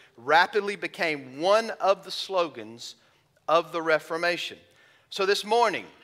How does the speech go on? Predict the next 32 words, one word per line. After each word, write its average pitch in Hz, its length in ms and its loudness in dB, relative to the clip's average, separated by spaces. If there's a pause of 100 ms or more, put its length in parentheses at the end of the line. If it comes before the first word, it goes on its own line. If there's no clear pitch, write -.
(460)
let's 208 180 -2
take 233 300 0
this 175 160 -8
biblical 175 580 -6
truth 127 680 -8
of 143 180 -10
the 160 80 -10
priesthood 196 920 -4
of 139 160 -2
all 214 680 0 (380)
believers, 160 840 -6 (400)
and 135 100 -10
let's 175 180 0
survey 185 680 4
some 139 240 -10
passages 170 720 2
today. 131 260 -4
This 170 220 -6
won't 208 220 2
look 202 180 0
like 165 260 4
our 160 140 6
exposition 156 680 -6
of 139 100 -8
Ephesians, 139 720 -12 (300)
okay? 165 320 2 (480)
This 147 140 -6
will 170 100 -2
look 170 140 0
a 175 40 0
little 180 180 2
different, 151 440 -2